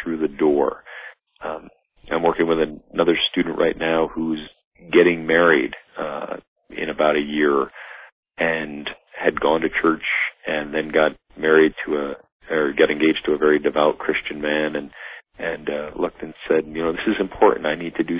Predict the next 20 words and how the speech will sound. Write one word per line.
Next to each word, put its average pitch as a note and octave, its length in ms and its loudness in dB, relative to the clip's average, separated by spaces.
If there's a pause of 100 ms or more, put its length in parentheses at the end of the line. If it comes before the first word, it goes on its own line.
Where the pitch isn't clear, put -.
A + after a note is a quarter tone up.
(100)
something D2+ 360 -6
with C#2+ 160 -4
this D2 240 -2
in D2+ 100 -8
my D#2+ 180 2
life," - 320 -4 (320)
uh, D2+ 300 -8
and - 100 -12
having D#2+ 200 -2
the D#2 60 0
opportunity D2+ 560 -4 (120)
to, D#2 180 -2 (580)
uh, - 200 -8 (680)
take E2+ 140 4
her F#2 240 6
through D2 260 -2
some D2 120 -12
catechetical D2 680 0 (120)
study. - 360 0 (440)
Uh, E2 180 -2